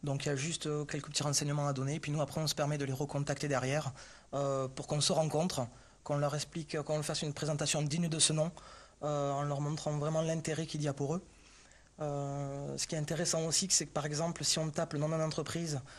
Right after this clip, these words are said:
euh, sans passer par le site ouvert le dimanche, eh bien, ils ont tout simplement leur page qui ressemble à une page, un mini site internet si on veut, qui est au milieu d'autres établissements. Et sans passer par notre site, on peut avoir directement accès à leur page, euh, dans Google.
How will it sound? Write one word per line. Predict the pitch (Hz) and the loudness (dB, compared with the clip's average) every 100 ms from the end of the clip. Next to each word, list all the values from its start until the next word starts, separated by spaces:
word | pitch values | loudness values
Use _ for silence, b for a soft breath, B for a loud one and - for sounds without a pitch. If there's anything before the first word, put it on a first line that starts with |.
| B B B 147 | B B B 0
euh, | 147 139 139 135 135 - | 2 2 0 -2 -4 4
sans | - 190 | 6 6
passer | 175 - | 4 2
par | 185 151 | 2 2
le | |
site | 143 - | 2 2
ouvert | 160 143 | 0 0
le | 143 | 0
dimanche, | 135 147 175 - B B B | 2 2 0 -2 B B B
eh | 147 | -2
bien, | 147 | 0
ils | 147 | 0
ont | |
tout | 151 | 2
simplement | - 185 165 160 | 0 2 2 2
leur | 156 156 | 2 2
page | - 175 147 - | 4 2 2 -4
qui | |
ressemble | 151 147 165 151 | -4 0 2 2
à | |
une | 139 139 | 0 -2
page, | 143 151 135 120 - - - - - - | 0 0 0 -6 -16 -20 -20 -20 -20 -4
un | 151 | 0
mini | 165 | 2
site | 175 | 2
internet | 170 156 147 175 | 2 2 2 4
si | - | 4
on | 151 | 4
veut, | 143 170 | 0 -2
qui | 160 | 0
est | |
au | |
milieu | 147 | 0
d'autres | 139 151 | 0 0
établissements. | 165 160 147 - 160 196 B B B B - | 0 2 8 8 6 0 B B B B -4
Et | 156 165 | -2 2
sans | - 208 | 6 6
passer | 196 190 180 | 6 4 4
par | 170 | 2
notre | 170 | 2
site, | - | 2
on | 190 | 2
peut | 156 | 0
avoir | 151 147 | 2 2
directement | 143 170 165 - 165 170 | 0 -2 -2 -2 0 0
accès | 156 - 170 175 | 2 2 2 0
à | 156 | 0
leur | 151 135 | 0 2
page, | 160 170 160 135 b b - | 2 4 2 -4 b b -8
euh, | 156 151 147 147 151 139 | -4 -2 0 0 -2 0
dans | 156 | 0
Google. | 165 143 | 0 0